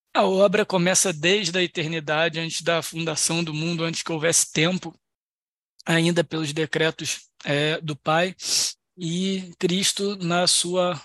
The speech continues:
é, primeira vinda, na sua encarnação, morte e ressurreição, é, compra a salvação, paga o preço, materializa essa salvação, e agora o Espírito Santo é quem nos, é,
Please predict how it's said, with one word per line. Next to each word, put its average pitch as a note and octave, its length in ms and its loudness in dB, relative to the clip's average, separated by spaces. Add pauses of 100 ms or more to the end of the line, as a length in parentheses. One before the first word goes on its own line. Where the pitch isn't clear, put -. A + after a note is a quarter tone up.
(300)
é, E3 260 0
primeira F3 520 0
vinda, F#3+ 460 -4
na E3+ 180 -4
sua E3+ 460 -4
encarnação, E3+ 920 0
morte E3+ 540 -4
e F3+ 240 -4
ressurreição, E3+ 840 0 (800)
é, E3+ 400 2 (120)
compra G3 460 0
a E3 40 -2
salvação, E3+ 720 -2
paga F3 420 -4
o D#3+ 60 -8
preço, E3+ 500 -4
materializa F3 920 0
essa E3 200 0
salvação, E3 720 -2 (520)
e F#3+ 100 2
agora E3+ 300 2
o - 20 -2
Espírito E3+ 420 -4
Santo F3+ 520 0 (160)
é F3 120 0
quem F3 380 0 (360)
nos, F3 760 0
é, E3+ 420 4